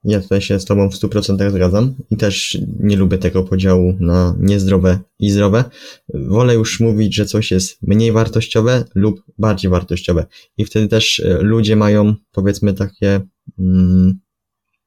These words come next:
no, takie mniej wartościowe, okej, mogę sobie zjeść. I tak, wiesz, nie dzielą właśnie tego jedzenia na dobre i złe, tylko że po prostu jest mniej wartościowe,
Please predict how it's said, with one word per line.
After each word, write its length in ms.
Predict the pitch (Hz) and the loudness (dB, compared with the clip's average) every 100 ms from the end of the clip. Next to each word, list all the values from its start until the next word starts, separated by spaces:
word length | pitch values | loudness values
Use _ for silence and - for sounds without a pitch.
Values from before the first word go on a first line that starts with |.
| - - - - - - - | -18 -18 -18 -20 -20 -10 -2
no, 200 | 117 - | 0 0
takie 280 | 123 131 | -2 0
mniej 160 | 143 165 | 2 2
wartościowe, 560 | 151 156 151 - 147 143 | 2 0 -2 0 0 2
okej, 420 | 139 151 131 120 | 0 0 0 2
mogę 220 | 131 135 | 2 2
sobie 260 | - 127 127 | 2 2 2
zjeść. 340 | 117 95 - | 2 0 -2
I 60 | 107 | -4
tak, 160 | 113 | 0
wiesz, 220 | 117 117 107 | 0 0 0
nie 180 | 120 | 2
dzielą 240 | 131 143 139 | 2 2 2
właśnie 240 | 131 - | 0 0
tego 180 | 127 123 | 0 2
jedzenia 340 | 123 117 131 | 2 2 4
na 300 | 120 117 117 | 4 4 4
dobre 320 | 110 117 117 107 | 2 2 2 2
i 40 | |
złe, 220 | 110 147 | 2 0
tylko 240 | 151 120 117 | -2 -2 -2
że 100 | 117 | -2
po 100 | - | -2
prostu 260 | 127 - | -4 -2
jest 140 | 123 127 | -2 0
mniej 140 | 123 | 2
wartościowe, 540 | 110 - 117 - 123 | 0 -2 -4 0 -2